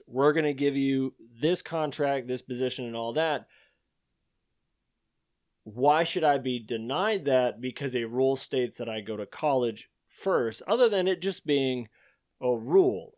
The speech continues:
unless there's other avenues in place? Now, I'm not, again, I'm not saying that they're wrong. Hey, they should go to college, they should get an education first. I would counter that with, if I'm getting paid ten millions of dollars in the N F L, then should my career come to an end,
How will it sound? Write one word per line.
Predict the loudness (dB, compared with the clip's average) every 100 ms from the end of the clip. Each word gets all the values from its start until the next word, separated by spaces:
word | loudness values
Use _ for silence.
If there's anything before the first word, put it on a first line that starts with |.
| -6
unless | -2 0 2 2 2
there's | 6 6 4 2
other | 4 4
avenues | 6 6 6 4 0 -2
in | -6
place? | 0 0 0
Now, | -2
I'm | -4
not, | -4
again, | -4 -4 -2
I'm | -2
not | -4 -4
saying | -2
that | -2 -2
they're | 0
wrong. | 4 4 2
Hey, | 2 2 2
they | 0
should | 0 0
go | 0
to | 0
college, | 2 4 4 4
they |
should | -2 -6
get | -6
an | -8
education | -10 -12 -12 -12 -12 -14
first. | -10 -8 -8 -12 _ _ _ _ _ _ -12
I | -10
would | -10
counter | -6 -4 0
that | 2 2 2
with, | 2 0 -2
if | -6 -6 -4
I'm | -6 -2
getting | -2 -2 -4
paid | -2 -2 -4
ten | -4 -2 0
millions | 0 -2 -8
of | -8
dollars | -4 -2 -4 -6
in | -10
the | -10
N | -10
F | -8 -2
L, | 2 2
then | 2 -2
should | -4 -4 -2
my | -4
career | -4 -8 -6 -4 -4 -4
come | -6 -6
to | -6 -6
an | -6
end, | -4 -2 -2 -4